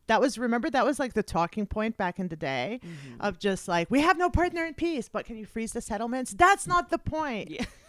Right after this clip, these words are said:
Speaker 1: Actually, that is the
Speaker 2: I feel like
Speaker 1: exact
Speaker 2: it's
Speaker 1: fucking point.
Speaker 2: exactly the point. <laughs>
Speaker 1: So when the settlements didn't stop, there, there was a suicide bomber that went into, I don't know if it was Tel Aviv or Jerusalem. And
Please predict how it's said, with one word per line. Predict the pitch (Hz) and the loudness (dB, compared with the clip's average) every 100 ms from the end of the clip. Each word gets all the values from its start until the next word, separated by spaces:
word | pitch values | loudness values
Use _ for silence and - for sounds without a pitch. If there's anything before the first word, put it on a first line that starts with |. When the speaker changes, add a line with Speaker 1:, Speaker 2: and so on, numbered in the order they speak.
| _ _ | _ _
Speaker 1:
Actually, | - - 311 277 | -4 -2 -2 -2
that | 226 220 | -2 -2
is | 254 | -4
the | - - | -6 -6
Speaker 2:
I | |
feel | 370 | -6
like | 466 | -2
Speaker 1:
exact | 277 262 359 285 | 0 0 0 -2
Speaker 2:
it's | 277 | -4
Speaker 1:
fucking | 294 - 233 | -2 0 -2
point. | 262 277 269 269 | 0 -2 -2 -4
Speaker 2:
exactly | 262 262 254 254 240 | -6 -8 -8 -8 -8
the | 240 233 | -8 -8
point. | 240 254 392 | -8 -8 -10
<laughs> | 571 605 587 554 359 - | -14 -20 -12 -8 -8 -8
Speaker 1:
So | - 269 | 2 6
when | 247 262 | 6 6
the | 269 | 2
settlements | - 285 330 330 - | 2 4 4 2 -4
didn't | 262 247 | -2 -2
stop, | 226 - 233 208 - | -2 0 2 2 0
there, | 226 202 - | -2 -2 -6
there | 202 | -8
was | 196 214 220 | -2 0 0
a | - | -2
suicide | - 196 190 180 151 - | -4 -4 -4 -2 -2 0
bomber | 151 127 120 - - - - - - | -2 0 -2 -4 -6 -14 -20 -20 -14
that | 170 196 - | 0 2 2
went | 175 170 170 - | 2 2 2 0
into, | 170 165 - 165 147 143 | -2 -2 -2 0 2 2
I | 160 | 0
don't | 170 | 0
know | |
if | 156 | -2
it | 170 | -4
was | 151 | -6
Tel | - 143 | -4 -4
Aviv | 139 147 139 | -2 -4 -2
or | 139 | -4
Jerusalem. | - 143 190 208 208 226 240 _ - - _ - | -4 -4 -4 -2 -2 -2 -6 _ -20 -20 _ -2
And | 190 185 175 165 165 160 | 2 4 4 2 2 -2